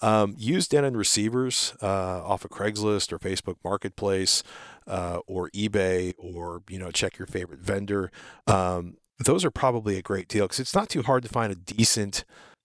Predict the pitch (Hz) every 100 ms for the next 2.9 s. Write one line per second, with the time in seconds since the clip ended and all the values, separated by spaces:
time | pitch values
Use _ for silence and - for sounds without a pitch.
0 | _ - 98 95 92 87 80 - 123 127
1 | 113 98 92 92 90 90 85 127 123 95
2 | - 95 90 87 85 95 113 - 101